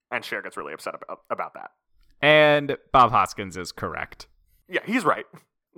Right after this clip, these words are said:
Speaker 1: Like, improbably in this movie, like, not in a bad way, but just because he's not the focus of the story, Bob Hoskins gets to be the man who is just basically always right. <laughs>
Speaker 2: Yeah, he's just, like,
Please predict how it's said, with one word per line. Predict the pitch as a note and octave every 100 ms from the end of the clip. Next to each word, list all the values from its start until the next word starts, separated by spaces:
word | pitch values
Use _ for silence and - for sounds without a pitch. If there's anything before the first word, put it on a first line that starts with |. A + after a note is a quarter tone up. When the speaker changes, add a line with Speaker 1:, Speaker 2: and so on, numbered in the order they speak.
| -
Speaker 1:
Like, | - _ - - D#3 - _ _ _ _ -
improbably | A#3+ D#4 G3 G#3+ F#3+ E3+ E3+ E3
in | F3
this | D3 -
movie, | C3 C3+ B2
like, | E3 C3 - _ -
not | F#3+ A3 C4
in | A3+
a | F3
bad | C#3 C3+ A#2+
way, | G2 D#2 - _ _ -
but | F3+
just | F3+ -
because | E3+
he's | E3 C#3+
not | C#3 C#3
the |
focus | B2 C#3+ D3
of | C#3+
the |
story, | B2+ C#3 C3+ A2 G#2+ _ _ _
Bob | G#3+ G4
Hoskins | A3 C#4 D4+ G#3
gets | G#3 -
to |
be | F#3 F3+
the | C3+ C#3
man | B2 C3 C#3+
who | D3+ D3+
is | C#3+
just | C3 -
basically | C#3 D3 D3 C#3
always | C3+ B2+ A#2 -
right. | A#2+ F4+ - _
<laughs> | _ _ _ D3
Speaker 2:
Yeah, | G#3 C3+ G2+ - _ _ -
he's | F3 G#3+ G3
just, | - G3
like, | A#3+ A3+